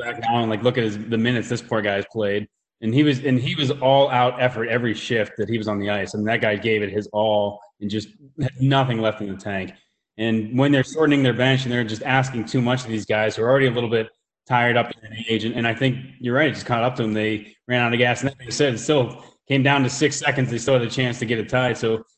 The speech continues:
you gotta give the Red Wings a lot of credit, but I think they just kind of mismanaged their minutes throughout the entire series. And then once you get to the seventh game, you know, if, if you don't have it in the tank, if you don't have the juices to do it, there's, you just can't do it. It's not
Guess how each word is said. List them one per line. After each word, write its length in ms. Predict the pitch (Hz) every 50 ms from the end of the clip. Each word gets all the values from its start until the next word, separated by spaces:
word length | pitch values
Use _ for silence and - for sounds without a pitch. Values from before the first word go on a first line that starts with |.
| _ -
you 60 | 120
gotta 120 | 135 131
give 120 | 131 135 127
the 80 | 127
Red 140 | 127 131 127
Wings 160 | 127 123 -
a 20 | -
lot 160 | 123 120 113
of 80 | 107 117
credit, 200 | 127 127 123 110
but 140 | 110 110 113
I 100 | 120 117
think 220 | 110 - 123 113 113
they 80 | 117 110
just 180 | 113 110 -
kind 140 | - 120 117
of 60 | 113
mismanaged 520 | 117 131 127 131 - 127 120 120 120 107 101
their 80 | 107
minutes 300 | 104 110 117 120 120 117 -
throughout 240 | 120 117 117 107
the 80 | 113 110
entire 320 | 98 - - 127 127 120
series. 560 | 110 - - 117 110 107 104 107 110 107 - _ _ _ _ _ _ _ -
And 60 | 113
then 100 | 113 110
once 140 | 117 127 127
you 60 | 127
get 100 | 120 -
to 60 | - -
the 80 | _ _
seventh 340 | - 139 131 123 113 107
game, 520 | 120 123 127 127 123 120 113 110 - - - - - - - 107 107 - - _
you 80 | - 104
know, 360 | 107 104 107 107 110 117 120 -
if, 100 | 120 113 117 -
if 140 | 113 107
you 240 | 117 117 120 123 131
don't 140 | 135 131 123
have 200 | 135 143 143 139
it 40 | 143
in 140 | 131 123 117
the 60 | 113
tank, 280 | - 139 143 139 131
if 40 | 117
you 60 | 127
don't 100 | 127 131
have 140 | 135 135 110
the 80 | 113 107
juices 340 | 110 135 139 135 131 117 104
to 80 | 104
do 220 | 101 131 139 139 131
it, 80 | 113
there's, 160 | 117 117 107
you 40 | - _ _ _ _ _ _ _
just 120 | - -
can't 180 | 127 113 104 107
do 140 | 131 156
it. 100 | 117 - - - - _ _ _ -
It's 220 | 110 107 104 - - - 120
not 120 | - 135